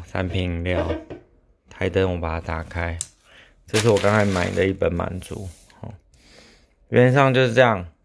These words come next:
这间房间很简单，我们看一下它的餐点好了，好不好？哦，这边有啦，看一下一个凯撒沙拉，一千七，哦，就是在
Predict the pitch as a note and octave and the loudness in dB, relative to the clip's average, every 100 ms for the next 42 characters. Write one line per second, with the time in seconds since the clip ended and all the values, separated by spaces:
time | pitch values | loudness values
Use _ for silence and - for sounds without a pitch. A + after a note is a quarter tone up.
0 | - - - A2 A2 A2 G#2+ F#2+ G2 G2+ | -20 -20 -8 -4 0 0 0 -2 0 2
1 | G2 F2+ F#2+ F#2 F2+ E2+ E2 E2+ - - | 0 -2 -2 0 0 0 0 0 -2 -6
2 | - - _ - G2 F#2+ B2 A2+ A2+ G#2+ | -10 -20 _ -6 -2 2 2 4 2 2
3 | A2 G#2 G2+ - G#2+ G2 F#2+ F2+ F2+ F2 | 2 2 0 -2 -2 2 2 0 -2 -4
4 | - F2 E2+ E2+ E2 - _ _ _ _ | -4 -2 2 2 0 -12 _ _ _ _
5 | - - - - - _ _ _ _ _ | -20 -20 -20 -20 -20 _ _ _ _ _
6 | _ - - - G2+ G#2 G#2+ G#2+ G2+ - | _ -18 -10 -8 -6 0 4 4 4 0
7 | G2+ G2+ _ _ _ _ - A2 G#2 G2+ | -4 -12 _ _ _ _ -6 -2 -2 2
8 | G2+ G2+ G#2 G2 F#2 F2 - G2+ C3 A#2+ | 4 4 2 2 2 2 2 2 4 4
9 | A2+ A2+ A2 G#2+ G#2+ G#2+ _ _ _ _ | 4 4 4 4 2 0 _ _ _ _
10 | _ _ _ _ _ _ A2 G#2+ - G#2+ | _ _ _ _ _ _ -6 -2 0 2
11 | G#2+ G#2+ G#2+ G#2+ - - G2+ G2 G2 - | 2 0 -2 -4 -6 -4 -4 -4 -8 -12
12 | - F#2 F2 - G2 F#2+ F#2+ F#2 F#2 F2+ | -10 -10 -10 -10 -6 0 2 2 2 0
13 | F2+ | -4